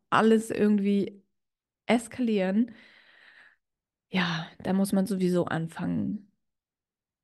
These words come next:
die Ursachen wirklich rauszufinden. Und aufzuhören zu glauben, man,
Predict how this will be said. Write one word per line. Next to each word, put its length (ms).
die 120
Ursachen 600
wirklich 380
rauszufinden. 920
Und 180
aufzuhören 760
zu 120
glauben, 400
man, 560